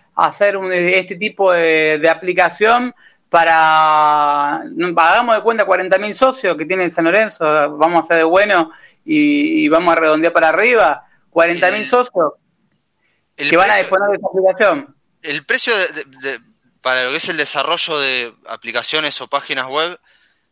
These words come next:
Speaker 2: se mide según el tipo de cliente. Si es un cliente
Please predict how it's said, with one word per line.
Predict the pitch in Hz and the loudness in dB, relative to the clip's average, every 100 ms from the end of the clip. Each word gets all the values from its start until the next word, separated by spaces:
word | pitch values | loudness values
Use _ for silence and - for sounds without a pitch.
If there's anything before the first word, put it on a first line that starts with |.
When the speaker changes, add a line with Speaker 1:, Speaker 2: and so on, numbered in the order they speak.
| _ | _
Speaker 2:
se | _ - - 135 131 | _ -20 -8 -6 -4
mide | 170 185 175 | -2 -2 -2
según | - 151 170 | -6 -6 -6
el | 160 | -6
tipo | 175 160 160 | -8 -6 -6
de | |
cliente. | 143 160 147 131 | 0 -2 -2 -6
Si | - | -10
es | - | -12
un | 151 | -12
cliente | 143 147 156 147 143 135 127 123 117 117 110 | -4 -4 -4 -4 -2 -2 -4 -8 -8 -10 -12